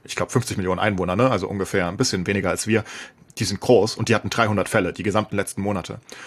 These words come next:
Und dann ist Delta aufge-, äh, nicht Delta, Omikron aufgeteilt und, und, und dann haben sie innerhalb von einem Tag einen Spike auf, ich glaube, es waren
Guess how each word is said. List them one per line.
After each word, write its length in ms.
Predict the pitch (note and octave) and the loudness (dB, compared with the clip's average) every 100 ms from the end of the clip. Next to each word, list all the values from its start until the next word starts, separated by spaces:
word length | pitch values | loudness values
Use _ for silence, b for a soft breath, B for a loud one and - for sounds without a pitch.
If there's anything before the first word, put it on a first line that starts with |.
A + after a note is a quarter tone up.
| B | B
Und 120 | - G#2+ | -2 2
dann 80 | |
ist 140 | C#3+ - | 2 4
Delta 220 | D#3 A#2 | 4 6
aufge-, 260 | G2+ - - | 4 2 2
äh, 200 | G#2+ F2 | 2 2
nicht 240 | E2+ - | -4 -6
Delta, 240 | F2 F#2+ A2+ | -6 -4 -2
Omikron 400 | D3 B2 G#2 F#2+ | -2 0 -2 -2
aufgeteilt 580 | F#2+ G2 G#2 G2 - - | -4 -4 -4 -4 -4 -8
und, 300 | - A#2 A#2+ | -6 -4 -4
und, 220 | A2+ A2 A#2 | -8 -6 -2
und 100 | B2+ | 0
dann 100 | C3 | 2
haben 120 | B2+ | 2
sie 80 | B2 | 2
innerhalb 180 | C3 | 2
von 160 | B2+ A#2+ | 0 0
einem 240 | C3 F3 | 0 0
Tag 480 | F#3 E3+ A#2+ G#2+ - _ _ _ _ _ _ _ _ _ _ _ - | 0 2 2 0 -4 _ _ _ _ _ _ _ _ _ _ _ 0
einen 180 | A#2 B2+ | 0 0
Spike 540 | - C3+ D3 C#3+ - _ | 2 6 6 4 -2 _
auf, 540 | A#2 A#2+ A#2 A2+ - _ _ _ _ _ _ _ _ | 4 6 4 2 -8 _ _ _ _ _ _ _ _
ich 180 | - - | -12 -8
glaube, 460 | - B2 C3 C3 B2+ | -2 0 2 0 -2
es 140 | - | -4
waren 220 | C3 B2+ | -2 -2